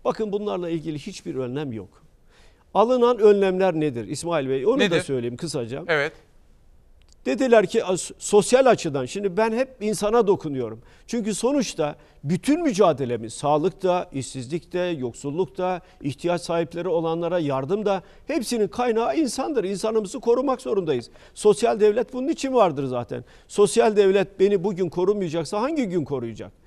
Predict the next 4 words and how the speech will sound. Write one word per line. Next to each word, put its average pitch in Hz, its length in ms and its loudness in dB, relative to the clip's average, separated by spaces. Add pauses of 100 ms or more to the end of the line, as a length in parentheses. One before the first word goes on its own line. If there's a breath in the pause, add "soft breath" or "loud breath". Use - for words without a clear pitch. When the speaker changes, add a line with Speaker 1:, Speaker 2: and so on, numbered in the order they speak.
(320 soft breath)
Speaker 1:
Dolayısıyla 233 640 4 (240 soft breath)
biz 233 180 -2
kendilerine 240 640 2
söyledik. 170 540 -2